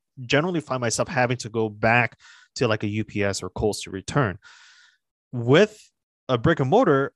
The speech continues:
I can look at it and see if it fits my home, right? I, I can s-, I can feel whether or not this is going to be a good product to have. I, I, I, at least I have something to make the decision whether or not I want to purchase or not purchase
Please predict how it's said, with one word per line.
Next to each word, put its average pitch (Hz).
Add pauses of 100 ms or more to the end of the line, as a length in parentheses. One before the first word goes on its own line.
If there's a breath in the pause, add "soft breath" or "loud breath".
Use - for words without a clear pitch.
(140)
I 139
can 139
look 139
at 120
it 113
and 120
see -
if 131
it 110
fits -
my 101
home, - (880)
right? 113
I, 120
I 135
can 127
s-, -
I 123
can 123
feel 175
whether 135
or 131
not 131
this 123
is 117
going 120
to 113
be 113
a 107
good 107
product 110
to 95
have. 147 (380 soft breath)
I, 107 (100)
I, 139 (140)
I, 135
at 156
least 185
I 151
have 151
something 143
to 123 (280)
make 127
the 139
decision 113
whether 110
or -
not 110
I 107
want 101
to 107
purchase -
or 101
not 101
purchase -